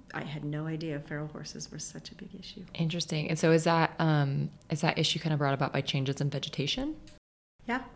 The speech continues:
Speaker 1: They are, I mean, just think if you had wild horse herds running around and they just sort of eat up all the vegetation and there's not enough for the ungulates that live in that area and it's their home. And so it's,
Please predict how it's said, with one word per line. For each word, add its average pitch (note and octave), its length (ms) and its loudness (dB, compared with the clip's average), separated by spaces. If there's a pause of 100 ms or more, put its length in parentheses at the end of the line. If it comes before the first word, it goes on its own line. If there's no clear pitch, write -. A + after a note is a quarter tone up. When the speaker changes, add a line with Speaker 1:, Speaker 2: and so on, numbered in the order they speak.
(280)
Speaker 1:
They G3 240 6
are, F3 460 4
I - 20 -4
mean, F3+ 360 0 (280)
just F3 220 -6
think E3 140 -6
if - 60 -8
you E3 100 -4
had D#3+ 400 -2
wild D#3+ 420 -2
horse D#3+ 260 -2
herds D#3+ 240 -4
running E3 240 -4
around E3 280 -4
and F3 160 -4
they E3 160 -2
just D#3+ 300 -2
sort D#3+ 180 -6
of D3 140 -6 (400)
eat F3+ 180 -2
up F3+ 160 -2
all E3 140 0
the F3+ 60 0
vegetation F3+ 760 -2
and D#3+ 160 -4
there's D#3 180 -4
not D#3 240 -2
enough D#3+ 340 -6
for D#3 80 -10
the D#3 220 -6 (240)
ungulates E3 480 -6
that - 160 -8
live D#3 180 -6
in D#3 100 -4
that D3 200 -6
area D3+ 280 -4
and - 120 -8
it's - 140 -12
their - 180 -8
home. D#3+ 320 -8
And E3 120 -10
so E3+ 280 -12 (1000)
it's, - 220 -12